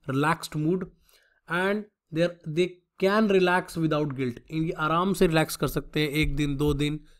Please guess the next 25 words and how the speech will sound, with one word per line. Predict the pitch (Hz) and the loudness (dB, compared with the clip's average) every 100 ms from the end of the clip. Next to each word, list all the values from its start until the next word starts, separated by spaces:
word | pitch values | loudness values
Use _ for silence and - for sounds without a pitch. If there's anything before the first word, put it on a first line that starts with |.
| - | -8
एक | 151 | -4
एक | 165 | -4
वीक | 156 190 175 | 2 2 8
भी | 180 | 8
रिलैक्स | 160 151 - | 8 6 2
कर | 147 | 0
सकते | 131 135 - | 0 -2 0
हैं, | 147 | 2
घूमने | 135 147 165 | 4 4 6
जा | 156 143 | 4 2
सकते | 143 131 - | 0 -6 -4
हैं | 143 139 - - - | -4 -4 -10 -14 2
बिना | 165 202 | 4 6
किसी | 170 170 170 | 4 0 0
गिल्ट | 139 143 127 | 2 0 0
के। | - | -4
इनको | 127 135 143 170 | -6 -4 -2 -2
किसी, | 160 165 185 180 175 - - 147 | -2 -2 0 0 -2 -10 -10 6
they | 165 190 | 8 8
are | |
not | 214 - | 6 6
part | 165 170 170 | 4 6 4
of | 156 | 4
any | 151 139 | 4 4
race। | 127 - | 2 0